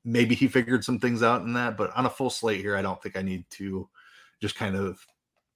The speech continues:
plug him in and hope that, that he repeats that success. Not necessarily scared of the Minnesota offense, but I just don't trust Martin enough to play him on, on a fifteen game slate, I don't think,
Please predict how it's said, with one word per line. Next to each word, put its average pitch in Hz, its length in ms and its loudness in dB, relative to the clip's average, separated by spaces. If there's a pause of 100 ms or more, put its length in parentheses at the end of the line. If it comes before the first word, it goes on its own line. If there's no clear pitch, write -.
plug 120 200 8
him 107 120 2
in 101 100 0
and 98 100 -2
hope 104 260 2
that, 95 200 2 (100)
that 107 140 4
he 107 100 2
repeats 101 440 -2
that 90 180 -2
success. 98 600 -4 (180)
Not 143 180 2
necessarily 113 500 0
scared 113 320 2
of 123 60 0
the 123 60 0
Minnesota 120 480 0
offense, 120 460 0
but 82 260 -6 (1500)
I 123 60 4
just 117 160 0
don't 135 160 8
trust - 240 4
Martin 98 260 0
enough 95 220 -2
to 95 80 -6
play 95 160 -4
him 92 140 -4
on, 87 240 -6 (240)
on 104 80 -4
a 95 40 -4
fifteen 98 400 -4
game 90 200 -6
slate, 90 240 -6
I 90 40 -4
don't 92 200 -8
think, 95 180 -8